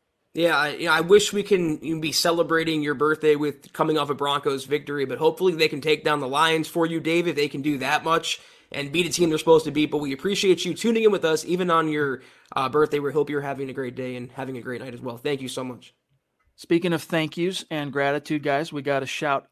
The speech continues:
Speaker 2: out our great Facebook super supporters, especially as it relates to our December contest. As you know, we have a goal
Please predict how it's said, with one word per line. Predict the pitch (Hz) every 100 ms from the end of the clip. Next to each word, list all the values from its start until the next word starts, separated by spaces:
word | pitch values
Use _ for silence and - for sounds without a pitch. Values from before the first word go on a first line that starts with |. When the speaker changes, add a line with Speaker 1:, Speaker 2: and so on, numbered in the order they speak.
| -
Speaker 2:
out | 139 135 -
our | 143
great | 131 127 160 160 165 - -
Facebook | - 151 143 - 147 - -
super | - 160 151
supporters, | 143 151 - 147 139 139 - _ _ _
especially | 160 - - 208 190 170
as | 147 139
it |
relates | 117 143 139 131
to | - 156 143 -
our | 135 139 131 117 _ _ -
December | 139 135 165 147 143
contest. | - 147 135 143 147 -
As | 147
you | 139
know, | 139 135 240 _ _ _ _
we | 147 143
have | 147 139
a |
goal | 131 135 139